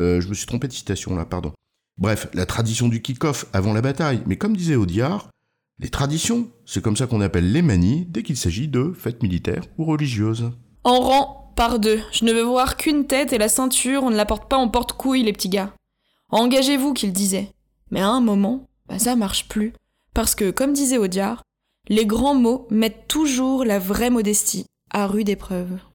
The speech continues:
Speaker 1: Ah, les discours avec leurs intentions hors sol, déconnectés du réel et surtout, celui du travail. Les salariés, bah, ils finissent par se dire, comme disait Audiard,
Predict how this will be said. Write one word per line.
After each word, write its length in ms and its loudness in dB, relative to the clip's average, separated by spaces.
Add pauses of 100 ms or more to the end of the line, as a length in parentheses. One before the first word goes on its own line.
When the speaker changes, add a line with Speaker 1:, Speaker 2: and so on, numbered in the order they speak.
(120)
Speaker 1:
Ah, 480 4
les 80 4
discours 420 0
avec 220 0
leurs 200 2
intentions 380 2
hors 160 0
sol, 400 2
déconnectés 500 0
du 120 0
réel 360 2
et 60 2
surtout, 540 -4
celui 360 -4
du 100 -4
travail. 540 -2 (760)
Les 60 2
salariés, 580 2
bah, 160 -4
ils 80 -2
finissent 260 0
par 160 -4
se 100 -4
dire, 220 0
comme 180 -2
disait 180 -2
Audiard, 360 0